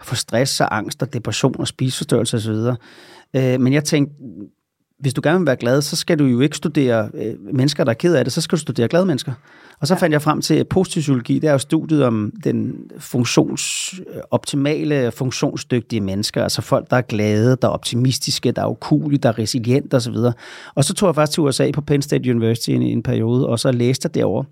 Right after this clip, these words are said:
Speaker 1: øh, og tog nogle online-programmer hjemme, og frem og tilbage og så videre, og lærte en masse sådan om den positive psykologi, og det har jeg brugt lige siden, og det var, det har været ret fedt at kombinere de der ting med hinanden, så
Speaker 2: Superspændende.
Speaker 1: ja.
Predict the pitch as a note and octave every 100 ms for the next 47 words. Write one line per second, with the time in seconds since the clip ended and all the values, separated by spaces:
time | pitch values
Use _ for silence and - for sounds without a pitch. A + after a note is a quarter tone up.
0 | _ - - - - _ B2+ B2 B2 A#2+
1 | A#2 - B2+ A2 F#2 A2+ C3+ B2 - G#2+
2 | D2 A#2 G#2 B2 B2 C3 - C#3+ B2 A2
3 | A2+ - A2 A2 A#2+ A#2+ G2+ G#2+ A#2 C#3
4 | C3+ G#2+ - C#3+ B2+ B2 A#2+ A2 B2+ A#2+
5 | - B2+ - C3+ C#3 B2+ C3+ B2+ D#3 D#3
6 | D3+ D3+ D#3+ D3 C#3+ E3+ - D3+ C#3+ B2+
7 | B2 A#2 - _ _ _ C#3 C#3+ A#2+ B2+
8 | - C#3 C#3+ - A#2+ A2+ A#2 F#2+ C3 -
9 | - B2+ - - C3+ C3 B2+ G#2+ G2 B2+
10 | G#3+ A2 - D#3 D3+ A#2+